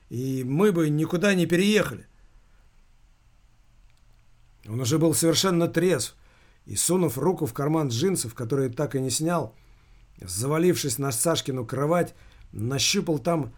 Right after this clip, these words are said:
одноногого металлического солдатика и разом вспомнил все, что понял сегодняшним утром,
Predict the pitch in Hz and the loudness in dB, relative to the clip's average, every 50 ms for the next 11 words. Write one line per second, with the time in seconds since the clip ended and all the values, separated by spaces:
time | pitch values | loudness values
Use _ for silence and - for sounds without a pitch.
0 | - - - - 127 117 131 147 156 160 175 180 160 151 165 160 160 156 156 - | -20 -16 -12 -10 -8 -4 -2 0 0 0 0 0 0 0 2 2 2 0 0 0
1 | 170 160 175 170 156 160 156 - 165 165 160 160 165 170 170 165 160 185 170 151 | 0 0 0 0 0 -2 -4 0 0 2 2 2 2 2 0 2 2 0 0 0
2 | - 101 - - - _ _ _ _ _ _ _ _ _ - 95 101 107 120 147 | -2 -6 -12 -18 -20 _ _ _ _ _ _ _ _ _ -18 -14 -10 -4 -2 0
3 | 160 160 143 147 147 127 - - - 170 170 170 160 156 151 - - - - 190 | 2 2 2 2 0 -2 -2 -2 0 0 2 2 2 2 0 0 0 0 2 2
4 | 190 185 165 120 - - - - - - - - - - 160 165 - 190 190 190 | 2 2 2 0 -2 -8 -18 -20 -18 -10 -8 -8 -2 -2 -2 -2 0 0 0 2
5 | 175 160 147 151 - 165 160 170 165 156 151 - - 156 151 170 - - 196 190 | 2 2 2 0 0 2 2 2 2 0 0 -2 0 -2 -2 -2 -2 -2 -4 -2
6 | - 151 117 110 110 | -2 -2 -4 -6 -8